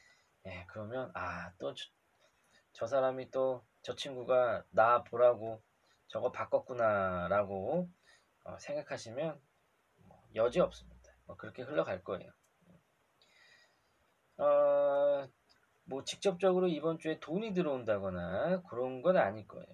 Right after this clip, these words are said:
그런 건 아니시고, 음, 자, 파이팅 하시고 여러분들이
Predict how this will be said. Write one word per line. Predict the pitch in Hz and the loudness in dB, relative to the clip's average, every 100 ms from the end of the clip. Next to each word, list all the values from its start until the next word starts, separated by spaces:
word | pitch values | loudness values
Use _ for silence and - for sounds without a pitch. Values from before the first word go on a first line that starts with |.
| - | -16
그런 | 101 107 | -12 -6
건 | 120 131 | 0 0
아니시고, | 92 92 - - 165 160 _ _ _ _ _ _ _ _ - | 0 -4 -12 -6 -4 -4 _ _ _ _ _ _ _ _ -16
음, | 104 101 98 98 95 95 107 _ _ _ _ _ _ _ _ _ _ | -12 -10 -12 -12 -14 -16 -20 _ _ _ _ _ _ _ _ _ _
자, | 107 104 - _ | -10 -10 -12 _
파이팅 | 151 170 180 | 8 8 8
하시고 | 170 156 156 135 135 170 185 - _ _ - _ _ _ - | 0 -2 -4 -2 0 0 -2 -6 _ _ -20 _ _ _ 0
여러분들이 | 117 131 135 131 135 127 120 143 180 | 4 4 0 -8 -6 -4 -4 -2 -4